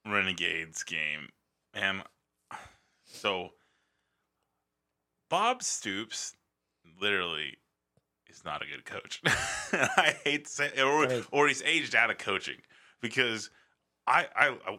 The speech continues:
Speaker 1: I watched the Renegades 'cause I'm like, "Oh, I want this to be my team." And they literally cannot get the ball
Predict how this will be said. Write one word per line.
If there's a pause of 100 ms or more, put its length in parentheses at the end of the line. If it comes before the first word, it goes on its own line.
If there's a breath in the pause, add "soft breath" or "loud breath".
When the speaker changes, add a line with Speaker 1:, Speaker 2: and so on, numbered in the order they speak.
Speaker 1:
I
watched
the
Renegades
'cause
I'm
like,
"Oh,
I
want
this
to
be
my
team." (360 loud breath)
And (280 soft breath)
they
literally (260 soft breath)
cannot (160)
get
the
ball